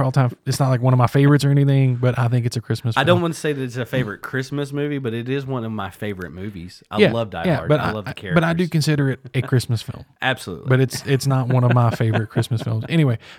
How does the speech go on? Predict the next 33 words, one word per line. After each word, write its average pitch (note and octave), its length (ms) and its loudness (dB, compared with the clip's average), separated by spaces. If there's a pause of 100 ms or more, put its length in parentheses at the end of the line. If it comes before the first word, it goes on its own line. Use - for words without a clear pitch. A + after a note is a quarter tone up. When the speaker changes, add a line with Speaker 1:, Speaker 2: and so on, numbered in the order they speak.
Speaker 1:
my F#3+ 280 2
personal D#3+ 420 0
favorite B2 400 0
also D3 420 2
happens A#2+ 440 2
to A#2 100 -4
be A2+ 260 0 (320)
what, B2 380 2
uh, A#2+ 240 0
is A#2+ 180 0
not C3 400 2
typically A#2+ 760 0 (1160)
what B2 340 -4
people A#2+ 260 2
would A#2 160 0
think B2+ 200 4
of A#2 200 2
as A2+ 120 0
a A2+ 60 0
Christmas A2+ 420 0
film. G#2+ 380 0
Speaker 2:
<laughs> - 40 -12 (400)
Speaker 1:
Uh, A#2 420 2 (120)
it's C3 180 2
a C#3 100 2
film, D3+ 600 2
unfortunately, D3 1200 2
now, C#3 580 2
given B2+ 520 0
hindsight C3 640 2
of B2 140 -2
recent B2+ 320 2
events, B2 520 2